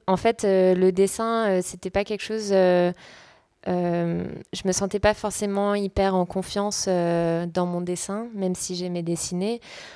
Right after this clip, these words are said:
Euh, et du coup, d'avoir, euh, un cadre très précis, euh, ça, ça permettait de faire du, du dessin, euh, intelligent en quelque <laughs> sorte, quoi, euh, sans,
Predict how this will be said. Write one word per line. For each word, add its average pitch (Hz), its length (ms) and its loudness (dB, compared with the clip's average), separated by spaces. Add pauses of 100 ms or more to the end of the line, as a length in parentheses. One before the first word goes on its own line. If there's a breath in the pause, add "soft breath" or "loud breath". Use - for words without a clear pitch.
(260 loud breath)
Euh, 175 680 0 (120)
et 180 120 2
du 190 160 -4
coup, 233 400 2
d'avoir, 196 480 4
euh, 165 460 2 (180)
un 175 160 0
cadre 190 460 0
très 185 220 -2
précis, 214 560 -4 (580 soft breath)
euh, 170 520 0
ça, 165 600 -4 (480)
ça - 380 -6
permettait 175 500 0
de 180 60 -12
faire 185 260 -2
du, 175 140 -10 (280)
du 170 240 -6
dessin, 185 540 -2
euh, 160 140 0
intelligent 170 640 -2
en 175 60 -6
quelque 170 320 -6
<laughs> - 20 0
sorte, 185 340 -4
quoi, 180 140 -2
euh, 165 260 2
sans, 180 360 0